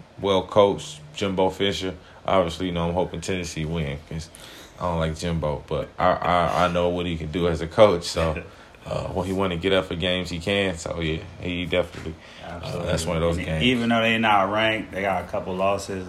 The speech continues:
Speaker 2: Uh, they're a very talented team.
Speaker 1: Mm-hmm.
Speaker 2: Very
Speaker 1: Mm-hmm.
Speaker 2: talented.
Speaker 1: Definitely.
Speaker 2: Um, I didn't watch it last week. I didn't even realize Brad, it was Brad Johnson's son that transferred over there.
Speaker 1: Yeah, yeah, yeah.
Speaker 2: Both, you got both his sons over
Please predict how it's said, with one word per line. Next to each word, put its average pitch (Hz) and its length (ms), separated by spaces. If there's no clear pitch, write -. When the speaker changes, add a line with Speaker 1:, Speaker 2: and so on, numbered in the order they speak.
Speaker 2:
Uh, 87 400
they're 95 160
a - 20
very 90 380
talented 82 500
team. 82 260
Speaker 1:
Mm-hmm. 117 460
Speaker 2:
Very 98 220
Speaker 1:
Mm-hmm. 120 100
Speaker 2:
talented. 80 500
Speaker 1:
Definitely. 87 500
Speaker 2:
Um, 80 140
I 92 120
didn't 92 480
watch 95 240
it 98 60
last 98 360
week. 95 140
I 117 80
didn't 117 160
even 110 100
realize 104 400
Brad, 104 340
it 87 60
was 95 120
Brad 98 340
Johnson's 104 360
son 104 220
that 92 140
transferred 92 420
over 87 220
there. 85 100
Speaker 1:
Yeah, 123 540
yeah, 120 60
yeah. 117 40
Speaker 2:
Both, 107 180
you 117 40
got 120 240
both 143 180
his 143 140
sons 113 260
over 101 140